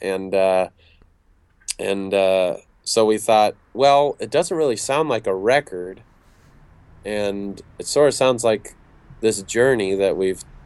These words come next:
been going on. And, uh, and then the other part, so we felt like maybe month by month we can give each song the attention it deserves. You know, on a record,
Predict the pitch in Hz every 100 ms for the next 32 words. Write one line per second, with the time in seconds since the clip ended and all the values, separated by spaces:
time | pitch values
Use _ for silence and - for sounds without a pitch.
0 | - 98 101 101 98 98 92 90 90 92
1 | - - 95 95 95 98 95 92 92 -
2 | - - - - - - - - - -
3 | - 98 95 95 95 170 214 170 - 110
4 | 110 - - - - - - 127 123 127
5 | 160 143 139 120 - _ 117 135 135 120
6 | 113 - 117 131 - 104 104 117 151 131
7 | - 110 104 110 110 104 117 113 - 113
8 | 117 110 101 92 120 123 - 98 95 87
9 | 92 107 113 104 104 107 104 98 123 147
10 | 131 120